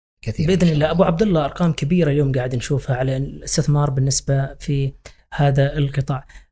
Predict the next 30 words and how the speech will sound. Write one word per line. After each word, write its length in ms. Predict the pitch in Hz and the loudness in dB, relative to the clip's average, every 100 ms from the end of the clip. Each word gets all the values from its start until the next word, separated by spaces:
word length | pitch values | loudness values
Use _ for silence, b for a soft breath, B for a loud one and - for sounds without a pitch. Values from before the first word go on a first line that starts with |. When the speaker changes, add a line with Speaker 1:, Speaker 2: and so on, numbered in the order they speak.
| - | 2
Speaker 2:
سؤال 340 | - 190 202 | 4 6 6
إنه 380 | 185 180 180 180 170 147 | 6 6 4 2 -6 -6
ذكرت 340 | 156 - 170 170 | -2 0 2 2
نقطة 220 | 160 147 | 0 0
مهمة، 380 | 139 131 127 131 | 2 2 2 0
هو 160 | 143 | -2
الاستثمار 640 | 151 143 - - - 151 147 | -2 0 0 0 0 -2 0
والتعهد 520 | 135 135 135 - 139 | -4 -2 -4 -2 -2
اليوم. 280 | 131 131 123 _ _ _ _ _ - | 0 -2 -4 _ _ _ _ _ -6
أم، 400 | 165 160 160 165 - _ _ _ - | -2 0 0 -2 -10 _ _ _ 0
كيف 160 | 185 175 | 0 0
قرأتم 480 | 170 170 147 160 | 0 0 2 2
اليوم 240 | 147 160 156 | 4 4 2
ولمستم 640 | 139 139 165 - 143 120 - _ _ - | 2 2 4 2 0 -2 -4 _ _ -10
إقبال 460 | - 139 156 156 139 | -6 2 4 4 4
المستثمرين 800 | 127 123 - 127 131 135 123 - | 2 0 -2 0 2 2 0 -6
سواء 320 | - 123 143 143 | -6 -2 -2 0
المحلي 500 | 139 135 156 135 127 | 2 2 2 0 0
ولا 200 | 156 160 | 0 0
الأجانب 520 | 147 147 156 151 151 - _ _ _ 151 | 2 2 4 2 0 -4 _ _ _ 2
على 320 | 143 170 165 | 4 4 4
الفرص 420 | 165 151 185 - | 2 4 4 6
المطروحة 540 | 151 147 156 143 139 | 4 2 2 2 0
اليوم 280 | 135 139 131 | 2 2 2
في 320 | 127 151 139 143 - - | 2 0 0 -6 -8 0
المبادرة، 600 | 135 135 143 135 135 143 | 2 4 4 2 -2 -2
مبادرة 280 | 131 135 131 | -2 0 0
المملكة 340 | 139 123 127 - - | -2 -2 -4 -8 -8
السعودية 300 | - - 135 | -6 -4 -2
الخضراء؟ 340 | 127 139 160 | -4 -6 -10